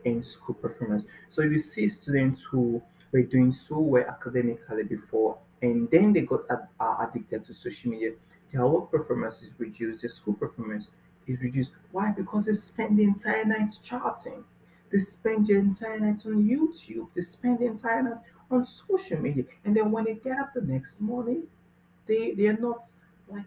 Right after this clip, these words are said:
motivated to go to work. Their, their performance begins to go down. And some of them get, get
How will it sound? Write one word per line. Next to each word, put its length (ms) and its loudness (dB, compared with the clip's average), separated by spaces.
motivated 960 2
to 80 -6
go 180 -8
to 180 -14
work. 340 -4
Their, 260 0
their 160 2
performance 480 -2
begins 400 0
to 60 -18
go 280 -10
down. 380 -6
And 160 -4
some 240 0
of 120 0
them 200 2
get, 200 -4
get 140 -8